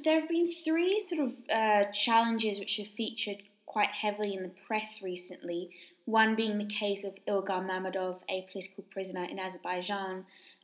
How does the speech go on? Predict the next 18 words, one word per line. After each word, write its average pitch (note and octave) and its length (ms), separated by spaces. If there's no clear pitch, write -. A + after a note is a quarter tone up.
um, G3 260
second G3+ 560
being F#3 540
Russia's G3 520
non-payment, F#3+ 880
um, F#3 460
of F3+ 160
the F3+ 380
Council F#3 260
of F3+ 100
Europe's F3+ 340
parliamentary F#3 680
budget, G3+ 460
and G#3 100
the G3+ 60
third G3+ 460
being, F3+ 560
uh, F3 300